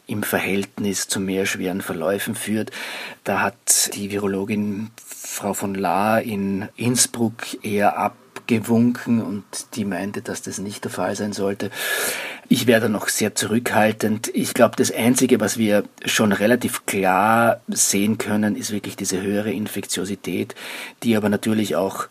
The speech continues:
bedeutet, dass es in einem kürzeren Zeitraum zu mehr Fällen in Krankenhäusern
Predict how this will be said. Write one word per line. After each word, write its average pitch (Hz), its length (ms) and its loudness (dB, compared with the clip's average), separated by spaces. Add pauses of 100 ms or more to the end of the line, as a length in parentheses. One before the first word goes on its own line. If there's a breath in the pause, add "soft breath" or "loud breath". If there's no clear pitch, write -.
(480 loud breath)
bedeutet, - 720 0
dass - 800 0
es - 480 2
in - 120 -2
einem 101 220 2
kürzeren 110 480 0
Zeitraum 95 600 0
zu - 140 0
mehr 95 480 0 (300 loud breath)
Fällen 101 480 2
in 101 180 -4
Krankenhäusern 113 960 2